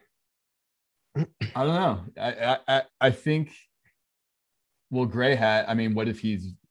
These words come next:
what, again, what if he, the white hats approached him, gave him the whole story, you know, and they're like, "Hey, if you work with us," kind of thing. So maybe he's working with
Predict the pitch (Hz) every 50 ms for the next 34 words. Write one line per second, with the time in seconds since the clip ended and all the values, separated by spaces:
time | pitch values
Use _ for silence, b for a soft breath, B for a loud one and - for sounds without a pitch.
0 | _ - 101 107 104 110 107 - 110 107 104 127 123 113 95 92 101 101 98 -
1 | - 98 95 95 95 95 95 - _ _ _ - 107 98 95 95 95 92 95 98
2 | 92 87 - - 90 82 - - 98 92 95 - - - - 85 87 85 85 85
3 | 85 82 _ _ _ _ _ _ _ _ _ _ _ _ _ _ _ _ _ _
4 | _ _ _ _ _ _ _ _ - 101 92 95 - 104 95 95 98 98 95 95
5 | 87 - 98 90 85 - - - 92 87 87 87 87 87 87 90 85 82 90 87
6 | 85 85 82 85 85 87 87 85 82 82 85 85 85 - - 95 92 92 87 85
7 | 85 - - 92 - - 95 87 87 90 90 87 - 95 90 - - 87 82 90
8 | 87 - - - - - - _ - 90 85 85 - 90 85 87 82 - 101 101
9 | 98 92 95 87 98 82 87 101 95 90 - 87 85 90 92 90 98 98 98 -